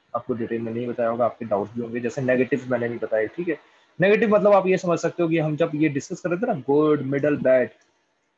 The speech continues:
तो आपने एक चीज़ notice करी, हमारा average आया था सौ, अब बैड वाले का तो produce ही पचास हो रहा है, इसका क्या होगा? I hope मेरा point आपको समझ में आ रहा है। आप हो,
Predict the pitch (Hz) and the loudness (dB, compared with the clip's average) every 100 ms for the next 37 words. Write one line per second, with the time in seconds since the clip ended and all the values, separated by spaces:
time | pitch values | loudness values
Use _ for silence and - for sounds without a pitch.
0 | - 127 147 156 147 175 147 151 160 - | -2 0 2 0 0 0 0 0 -2 0
1 | 202 160 - _ _ _ 127 139 160 143 | 0 -2 -8 _ _ _ 0 4 4 4
2 | 151 143 143 185 131 107 - _ _ _ | 4 2 2 0 0 0 -2 _ _ _
3 | _ _ _ _ _ _ - 117 117 135 | _ _ _ _ _ _ -14 -6 0 2
4 | 139 135 135 143 156 156 131 131 131 147 | 4 2 2 -2 -2 -2 -2 -2 -4 -6
5 | 127 131 135 120 170 185 123 110 _ _ | 0 0 0 -2 -2 -2 -6 -16 _ _
6 | _ _ 170 165 156 135 170 185 131 _ | _ _ -6 0 0 0 0 -2 -4 _
7 | _ _ _ _ _ - 120 - 151 147 | _ _ _ _ _ -8 -6 -4 -4 -2
8 | 143 135 143 143 127 127 127 117 123 139 | -2 -2 -4 -6 -6 -2 2 4 4 2
9 | - 120 | 0 -6